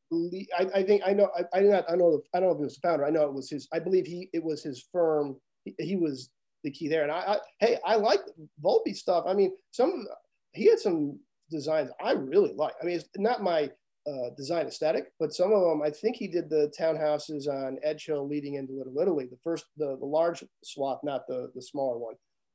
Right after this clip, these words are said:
It's not my school of design, but I like that build. That, it looks cool. It's got a cool mid-century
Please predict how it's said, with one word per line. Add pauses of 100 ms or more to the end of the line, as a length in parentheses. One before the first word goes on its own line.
(880)
It's
not
my
school
of
design, (300)
but (440)
I
like
that
build.
That, (280)
it
looks (100)
cool.
It's
got
a (100)
cool
mid-century